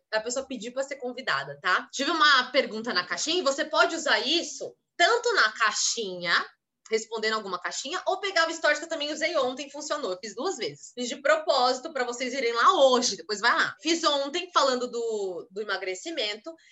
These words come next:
e eu fiz, eh, semana passada ou retrasada falando de Juness. Mas, basicamente, eu peguei e respondi uma caixinha de alguém perguntando assim, "Você só trabalha como especialista em emagrecimento,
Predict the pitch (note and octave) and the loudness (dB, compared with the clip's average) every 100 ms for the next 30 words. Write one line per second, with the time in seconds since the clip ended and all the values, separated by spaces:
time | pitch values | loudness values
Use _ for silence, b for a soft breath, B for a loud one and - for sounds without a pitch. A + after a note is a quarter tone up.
0 | b A3+ C#4+ D4+ D4+ D#4 E4+ - - A3+ | b 2 2 4 2 0 0 -6 -4 2
1 | A#3 A3+ A#3 A#3+ A#3 A3 G#3+ - - G#3 | 2 2 -2 -2 2 4 2 0 -2 -2
2 | - A3+ C4 D4 B3 A3+ G#3 G#3 B3+ B3+ | 0 -2 0 0 0 0 -2 -2 -4 -2
3 | B3 B3 G3+ G3 A#3+ E4 D#3+ - - - | -2 -4 -8 -10 -6 -4 -6 -8 -18 -20
4 | _ _ _ b B3 C4 C#4+ D#4+ E4+ - | _ _ _ b 0 2 4 4 2 -4
5 | E4 A#3+ C#3+ D3 - - - F#3+ B3 B3 | -6 -6 -6 -8 -10 -10 -10 0 2 4
6 | G#3+ A#3 - A#3+ B3+ B3 C4+ B3 B3+ C4+ | 0 -2 -4 2 2 2 -4 -2 0 0
7 | C4 C4 B3+ C4 B3+ C4+ B3 C4+ C4+ C#4 | -2 -4 -4 -4 -4 -6 -8 -8 -8 -8
8 | A#3 B3+ F#4 - G#4 D#4+ - A3 B3+ B3 | -12 -10 -6 -4 -4 -4 0 0 0 -2
9 | - A3+ G#3+ G3 F3+ - - A3+ A3 A3 | -4 -4 -6 -8 -8 -10 -2 0 0 -6
10 | - G#3+ F3+ F#3+ F3+ - E3+ E3+ A3+ C4+ | -8 -6 -6 -4 -6 -10 -10 -4 0 0
11 | B3+ A#3+ G#3 | -2 -6 -10